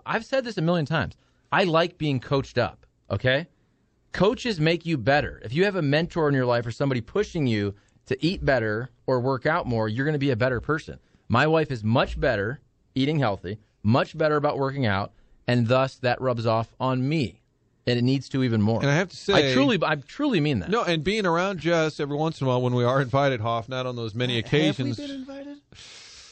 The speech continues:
Speaker 2: Not often. But she always is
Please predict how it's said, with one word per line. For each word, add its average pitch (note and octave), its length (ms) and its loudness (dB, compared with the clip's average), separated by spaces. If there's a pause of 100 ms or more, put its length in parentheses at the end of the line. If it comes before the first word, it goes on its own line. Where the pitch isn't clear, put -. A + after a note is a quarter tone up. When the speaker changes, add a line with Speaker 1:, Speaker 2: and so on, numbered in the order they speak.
(140)
Speaker 2:
Not F3+ 180 0
often. D3 460 -4 (600)
But D3 320 4
she G#3 260 -6
always D#3+ 480 0
is B2 300 2